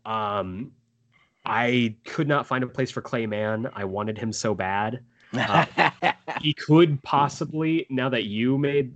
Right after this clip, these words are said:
Speaker 1: made that pick, he could possibly switch off with Mitch Gerads on the Justice Society book, because that
Speaker 2: Dude.
Speaker 1: would be incredible.
Speaker 2: Dude.
Speaker 1: Uh, I wanted him,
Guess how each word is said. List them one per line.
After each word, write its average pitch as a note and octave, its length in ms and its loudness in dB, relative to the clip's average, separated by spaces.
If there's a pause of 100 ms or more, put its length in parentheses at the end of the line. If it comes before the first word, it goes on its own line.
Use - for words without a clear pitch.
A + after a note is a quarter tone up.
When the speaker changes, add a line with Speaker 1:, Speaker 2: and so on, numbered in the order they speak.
(120)
Speaker 1:
made B2 400 0
that B2+ 380 -2
pick, C#3+ 300 -2
he B2+ 180 -2
could B2+ 300 -2
possibly B2 840 2 (120)
switch - 380 -4
off A2+ 300 0
with A2+ 200 -2
Mitch G#2+ 260 -6
Gerads G#2+ 360 -2
on G2 100 -4
the F2+ 60 -4
Justice G2+ 320 -6
Society A#2 440 -4
book, C3 400 -2 (540)
because B2+ 240 4
that G2+ 60 4
Speaker 2:
Dude. G#2 180 -2
Speaker 1:
would - 80 -20
be G2+ 100 -6
incredible. G#2+ 720 -4 (600)
Speaker 2:
Dude. - 120 0
Speaker 1:
Uh, G#2 240 4 (1080)
I B2+ 60 2
wanted C3+ 300 4
him, B2 320 0